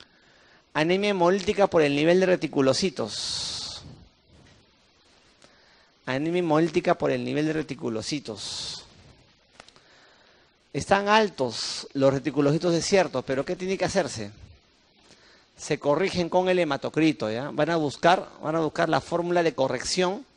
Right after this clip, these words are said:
de reticulocitos para el hematocrito. Es, es cierto que están altos, ¿no? Pero si lo corrige con el hematocrito no es tanto así.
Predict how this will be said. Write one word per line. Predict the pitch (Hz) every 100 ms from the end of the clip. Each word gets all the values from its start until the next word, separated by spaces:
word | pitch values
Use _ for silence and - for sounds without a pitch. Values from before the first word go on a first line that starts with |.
| - _ - _ _ _
de | 107 120
reticulocitos | 175 185 175 175 156 165 185
para | - 156 151
el | - 131
hematocrito. | 127 123 - 120 123 107 95 98 - - -
Es, | 202 180
es | 208 220 196
cierto | 226 226
que | 190
están | 190 190
altos, | 175 131 113
¿no? | 143
Pero | 143 131
si | 135
lo | 139
corrige | 160 175 190
con | 180
el | 156
hematocrito | 139 143 - 190 156
no | 147
es | 147 -
tanto | 147 143 135
así. | - 151